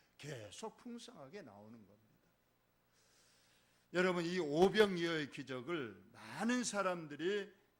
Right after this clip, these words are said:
예, 우리가 모르지만 체험을 많이 한다고 합니다. 저와 여러분 이제까지 살아오면서 돈이 없을 때, 떨어졌을 때 많이 있을 거예요.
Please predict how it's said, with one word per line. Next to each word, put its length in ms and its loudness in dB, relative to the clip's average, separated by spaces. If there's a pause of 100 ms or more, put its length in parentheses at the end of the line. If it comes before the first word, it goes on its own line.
예, 160 -12
우리가 320 -6
모르지만 760 0
체험을 380 -10
많이 340 -12
한다고 420 -20
합니다. 380 -20 (480)
저와 260 -4
여러분 260 -8
이제까지 400 -10
살아오면서 1000 -16 (1400)
돈이 520 -10 (360)
없을 440 -8
때, 220 -10
떨어졌을 640 -6
때 120 -8
많이 380 -4
있을 320 -10
거예요. 460 -16